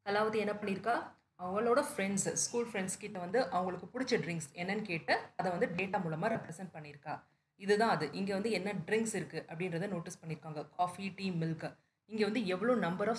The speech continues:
ஸ்டூடெண்ட்ஸ்க்கு வந்து பிடிச்சிருக்கு அப்படின்ற மாதிரி கொடுத்துருக்காங்க. The number of coffee drinkers எவ்வளோ? Coffee இங்க இருக்கு. எவ்வளவு? நாற்பது பேர். So, forty. Which has to be least drink? எது வந்து கம்மியா வந்து குடிச்சிருக்காங்க அப்படின்னு சொல்லி கேக்குறாங்க. பால் தான்.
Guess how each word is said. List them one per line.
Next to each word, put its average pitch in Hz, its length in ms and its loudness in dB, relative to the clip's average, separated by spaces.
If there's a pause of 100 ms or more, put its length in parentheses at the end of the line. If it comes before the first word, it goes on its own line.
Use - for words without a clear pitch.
ஸ்டூடெண்ட்ஸ்க்கு 233 360 2
வந்து 180 160 -2
பிடிச்சிருக்கு 165 680 -8
அப்படின்ற 180 360 -2
மாதிரி 180 240 -2
கொடுத்துருக்காங்க. 147 580 -10 (380)
The 202 80 2
number 202 300 4
of 233 80 4
coffee 196 400 4
drinkers 202 380 0
எவ்வளோ? 208 520 2
Coffee 180 260 4
இங்க 175 180 2
இருக்கு. 160 320 -2 (100)
எவ்வளவு? 214 400 2
நாற்பது 170 480 2
பேர். 151 240 -2
So, 254 220 2
forty. 143 480 -2 (560)
Which 269 180 2 (120)
has 196 180 6 (360)
to 233 120 0
be 233 340 0
least 196 540 0
drink? 156 340 -4
எது 208 240 2
வந்து 233 180 2
கம்மியா 208 420 4
வந்து 185 160 -2
குடிச்சிருக்காங்க 160 600 -8
அப்படின்னு 151 180 -2
சொல்லி 185 240 -12
கேக்குறாங்க. 151 400 -8
பால் 175 280 2
தான். 156 320 -4